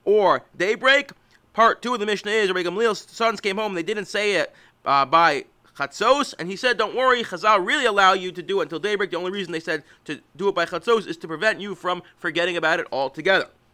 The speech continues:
Mishnah two now talks about when one says Kriya Shema in the morning. Me'em Sakar Nishma B'Shachris. Mishiyakar and Techelis Alav, when a person can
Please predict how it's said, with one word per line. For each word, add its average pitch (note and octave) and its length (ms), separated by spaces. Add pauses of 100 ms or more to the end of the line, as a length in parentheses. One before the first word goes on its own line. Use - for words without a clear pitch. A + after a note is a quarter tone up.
(540)
Mishnah G3 280
two A#3+ 280
now F#3+ 160
talks F#3+ 300
about G3+ 320 (220)
when F#3 380
one G3+ 260
says G3+ 220
Kriya G#3+ 200
Shema A3 160
in A#3 60
the A#3+ 60
morning. B3 380 (360)
Me'em C#3 160
Sakar E3 300
Nishma E3 320
B'Shachris. F3 640 (360)
Mishiyakar D#3 520
and C3 100
Techelis F3+ 340
Alav, D#3 280
when A#2+ 200
a A#2 40
person E3+ 320
can D3 200